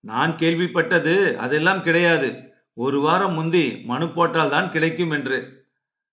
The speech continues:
"கேட்டு பார்க்கலாம். கொடுக்காமல் போய் விடுவார்களா? பார்த்து விடலாம்." பஸ் டிரைவர் சிரித்துக்கொண்டே நால்வரையும் இறக்கிவிட்டு "அதோ பார் ஹோட்டல்" என்று காட்டிவிட்டு விலகினான். பிரமாதமாகத்தான் இருந்தது ஹோட்டல் கட்டிடம்.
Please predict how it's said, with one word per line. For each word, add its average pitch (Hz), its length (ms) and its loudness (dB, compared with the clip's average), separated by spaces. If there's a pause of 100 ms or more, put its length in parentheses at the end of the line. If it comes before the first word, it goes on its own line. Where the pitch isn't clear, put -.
(200)
"கேட்டு 220 360 0
பார்க்கலாம். 185 880 -4
கொடுக்காமல் 208 640 0
போய் 196 200 4
விடுவார்களா? 185 880 0
பார்த்து 175 360 -2
விடலாம்." 156 420 0 (920)
பஸ் 156 300 -2
டிரைவர் 185 520 2
சிரித்துக்கொண்டே 147 1040 -2
நால்வரையும் 165 720 0
இறக்கிவிட்டு 147 640 -2 (480)
"அதோ 165 280 2
பார் 196 180 2
ஹோட்டல்" 165 560 0
என்று 143 240 -4
காட்டிவிட்டு 156 720 -4
விலகினான். 117 440 -4 (840)
பிரமாதமாகத்தான் 180 1000 0
இருந்தது 160 600 0
ஹோட்டல் 147 320 -2
கட்டிடம். 117 640 -6